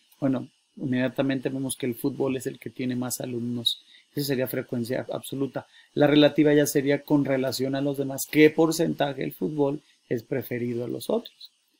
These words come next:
En este caso también vuelves a sacar, eh, eh, de la gráfica una serie de, de datos que tendrás que contestar. En este caso son las tallas de los alumnos. Y, eh, sobre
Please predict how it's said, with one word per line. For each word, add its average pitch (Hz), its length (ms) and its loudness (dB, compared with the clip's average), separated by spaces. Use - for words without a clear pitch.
En 156 120 6
este 156 220 4
caso 151 300 4
también 135 540 4
vuelves 139 280 2
a 131 60 -6
sacar, 131 520 -4
eh, 113 420 -8
eh, 120 240 -2
de 127 160 -2
la 123 180 0
gráfica 139 600 2
una 135 220 -4
serie 127 360 -4
de, 110 200 -10
de 131 180 2
datos 135 380 2
que 123 120 -8
tendrás 123 440 -8
que 135 160 -4
contestar. 156 760 -2
En 139 140 -2
este 135 220 0
caso 143 280 0
son 139 180 -2
las 131 260 -2
tallas 127 400 0
de 135 80 -8
los - 200 -10
alumnos. 147 560 -2
Y, 214 300 4
eh, 143 280 8
sobre 147 680 8